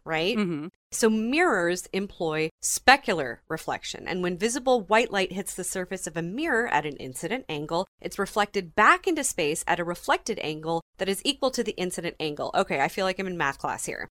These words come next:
Speaker 2: <laughs>
Speaker 1: Uh, the light that hits a mirror is not separated into component colors because it's not being bent or refracted, so all wavelengths are being reflected at equal angles, and the result is an image of the source of light. So now we get to the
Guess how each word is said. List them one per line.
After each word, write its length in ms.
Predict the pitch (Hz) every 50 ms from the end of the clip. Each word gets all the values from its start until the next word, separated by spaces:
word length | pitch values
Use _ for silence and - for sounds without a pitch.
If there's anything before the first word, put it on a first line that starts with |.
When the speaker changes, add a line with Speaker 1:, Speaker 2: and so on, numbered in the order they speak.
| -
Speaker 2:
<laughs> 140 | 165 277 349
Speaker 1:
Uh, 160 | - 208 208
the 160 | 160 220 226 214 147 208
light 300 | 208 247 247 254 - -
that 140 | 208 -
hits 220 | 240 254 254 254 247
a 60 | 214
mirror 260 | 214 226 240 226 220
is 200 | - - 196 180
not 180 | 196 185 - -
separated 640 | - - 269 269 269 240 226 214 208 190 196 180 -
into 240 | 196 196 - 185
component 500 | - - 175 160 - 262 311 320 302 -
colors 420 | - - 180 170 175 175 180 - - _ -
because 280 | - 220 - 240 180 208
it's 140 | 202 - 180
not 220 | 170 - - 202
being 260 | 196 240 285 330 302 214
bent 420 | - 233 208 190 202 240 262 - -
or 180 | 185 180 170 165
refracted, 720 | 180 196 - - 269 277 277 269 - - 180 160 160 160 _ _ _
so 320 | - - - 190 175 - _ -
all 320 | - 208 226 254 285 330 311
wavelengths 600 | 262 240 214 202 196 - 180 175 175 180 - - -
are 80 | 175
being 240 | 151 180 165 156 151
reflected 560 | 156 - - - 208 208 - - 202 190 - -
at 160 | 151 160 - - -
equal 300 | 214 208 - - 196 - -
angles, 480 | 160 165 160 156 - - - - - - -
and 160 | 160 160 156
the 60 | 156
result 580 | 151 170 175 170 - 339 381 320 285 294 - - _ _ _ -
is 160 | 180 170 151
an 140 | 156 156 160 -
image 400 | - 254 269 269 285 277 254 - - -
of 100 | 185 175
the 80 | 190
source 340 | - - - 160 156 151 -
of 120 | 160 -
light. 380 | 139 139 117 - - - - - _ _ _ -
So 140 | - - 170
now 260 | 170 180 196 240 277
we 120 | 285 294 233
get 140 | 233 226 220
to 60 | -
the 140 | 185 190